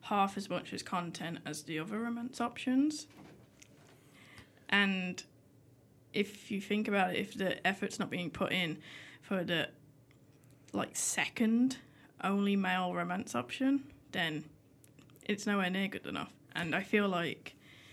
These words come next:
Nintendo can actually look to Mass Effect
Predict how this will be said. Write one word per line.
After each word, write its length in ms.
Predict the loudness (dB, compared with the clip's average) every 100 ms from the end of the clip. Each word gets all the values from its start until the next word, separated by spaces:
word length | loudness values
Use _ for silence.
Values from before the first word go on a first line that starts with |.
| -20 -20 -6 2
Nintendo 760 | 2 2 2 2 2 2 0
can 440 | 0 -2 -2 -4 -4
actually 680 | -4 -2 -4 -2 -2 -4 -6 -12 -18 -20 -20 -4
look 540 | 2 2 2 -4 -18 -20 -12 -4
to 400 | 0 2 2 0
Mass 220 | -2 -2
Effect 480 | -4 -4 -6 -6 -18